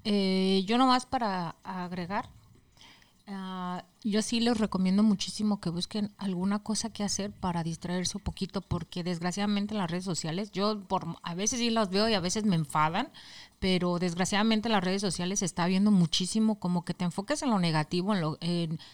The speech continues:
a pesar de que sea chiste o lo que sea, pero sí afecta muchísimo. Otra gente, pues, que, mm, pareciera que le está yendo súper bien,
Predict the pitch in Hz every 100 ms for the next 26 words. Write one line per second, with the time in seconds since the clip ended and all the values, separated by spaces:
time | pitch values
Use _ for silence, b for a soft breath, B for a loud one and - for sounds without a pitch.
0 | B - 185 - 262 311 220 233 233 -
1 | 214 - 240 208 175 - 180 233 - 185
2 | 175 196 180 185 - 202 185 - 185 -
3 | 156 - B B B - 190 202 208 190
4 | 202 185 - 165 175 170 170 170 160 170
5 | 185 - 220 240 202 - - 196 208 208
6 | 185 - 160 160 202 240